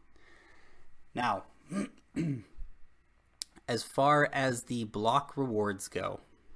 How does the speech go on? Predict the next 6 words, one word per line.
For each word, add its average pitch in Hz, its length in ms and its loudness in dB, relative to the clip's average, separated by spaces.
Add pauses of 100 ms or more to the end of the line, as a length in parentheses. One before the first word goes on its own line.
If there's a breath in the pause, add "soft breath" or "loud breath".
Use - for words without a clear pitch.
(320)
currently 120 680 2
fourteen 180 680 -4
percent 151 420 0
of 104 200 -4
every 135 300 -2
block 117 640 0